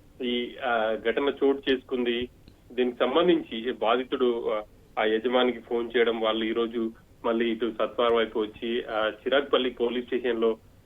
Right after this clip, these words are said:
ఫిర్యాదు చేశారు. ఆ, రెగ్యులర్ గా హైదరాబాద్ నుంచి ముంబైకి కావచ్చు, ముంబై నుంచి హైదరాబాద్ కి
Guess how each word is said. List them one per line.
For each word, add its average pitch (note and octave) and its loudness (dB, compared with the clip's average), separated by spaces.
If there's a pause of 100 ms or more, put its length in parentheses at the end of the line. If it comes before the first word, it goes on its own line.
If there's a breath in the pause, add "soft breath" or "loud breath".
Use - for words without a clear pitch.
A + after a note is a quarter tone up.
ఫిర్యాదు B2 2
చేశారు. B2+ 0
ఆ, B2 2
రెగ్యులర్ D3 2
గా G#2 -2
హైదరాబాద్ C3+ 2
నుంచి C3+ -4
ముంబైకి B2 -2
కావచ్చు, B2 0
ముంబై B2 0
నుంచి B2 -2
హైదరాబాద్ A#2+ 0
కి A2+ -6